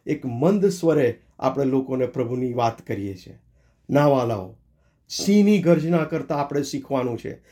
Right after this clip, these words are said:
કે જ્યારે આપણે પ્રભુના વચન બોલીએ તો એવા અધિકાર સાથે બોલીએ કે માણસ આપણાથી દૂર જાય,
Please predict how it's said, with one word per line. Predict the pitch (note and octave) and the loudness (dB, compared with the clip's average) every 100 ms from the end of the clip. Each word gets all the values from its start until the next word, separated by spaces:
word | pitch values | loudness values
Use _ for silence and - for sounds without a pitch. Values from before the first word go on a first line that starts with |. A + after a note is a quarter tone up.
| _ - | _ -8
કે | |
જ્યારે | C#3 D3 F#3+ G3+ | -6 2 4 6
આપણે | G3+ F3+ E3+ | 4 4 0
પ્રભુના | F3 E3 D#3 D#3 | 2 0 2 2
વચન | D3 C#3 C3+ D3+ | 2 0 -2 -4
બોલીએ | C#3 C3+ B2+ A#2+ - _ _ - | 0 -2 -2 -6 -10 _ _ -2
તો | D3+ | 2
એવા | D#3+ F#3+ F#3+ | 6 6 6
અધિકાર | F3+ F3+ F3 E3 | 4 0 2 0
સાથે | D3+ C#3+ D#3 | 0 -4 -2
બોલીએ | C#3 C3 A2 G#2 G#2 _ _ _ - | -2 -2 -4 -8 -12 _ _ _ -4
કે | D#3 | 2
માણસ | D#3 G3 G#3 G3 | 2 4 2 2
આપણાથી | F3+ F3 F3 F3 | -2 4 2 4
દૂર | D3 D#3 D3+ | 0 2 2
જાય, | D3+ C3+ | 2 0